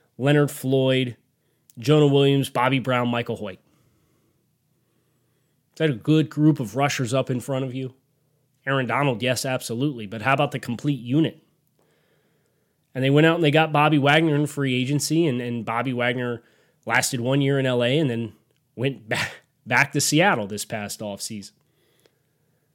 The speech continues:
You compare that front to a front that has Christian Wilkins and Zach Sieler and Emmanuel Ogbah and Bradley Chubb and Jalen Phillips, and that sounds a little bit more like that Super Bowl caliber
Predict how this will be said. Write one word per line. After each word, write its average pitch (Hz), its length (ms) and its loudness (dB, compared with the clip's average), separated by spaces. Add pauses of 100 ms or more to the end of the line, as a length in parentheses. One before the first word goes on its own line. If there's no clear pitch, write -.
(1000)
You 180 160 4
compare 190 400 4
that 190 260 4
front 160 360 2
to 170 160 2
a 147 40 2
front 170 500 0
that 151 140 0
has 143 720 2 (420)
Christian 143 320 -2
Wilkins 127 420 -2
and 110 140 -6
Zach 110 260 -6
Sieler 117 520 -12
and 95 100 -16
Emmanuel 110 400 -8
Ogbah 107 400 -8
and 101 180 -10
Bradley 107 300 -6
Chubb 110 400 -8
and 95 160 -14
Jalen 110 340 -6
Phillips, 123 480 -10
and 95 180 -16 (1000)
that 147 80 -6
sounds 180 260 4
a 151 60 4
little 180 280 6
bit 185 160 2
more 175 180 4
like 160 220 4
that 143 160 4
Super 165 280 -2
Bowl 139 220 2
caliber 127 640 0